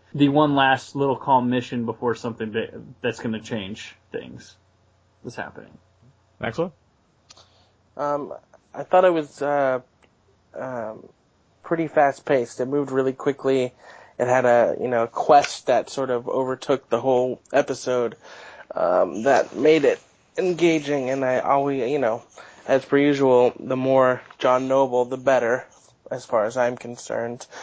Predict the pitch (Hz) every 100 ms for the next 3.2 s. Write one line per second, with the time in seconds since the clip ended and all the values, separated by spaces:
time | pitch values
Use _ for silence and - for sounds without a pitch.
0 | - - - 120 123 123 - 123 - -
1 | 139 - 135 131 - _ _ _ _ _
2 | _ - 139 135 131 131 147 147 139 143
3 | 127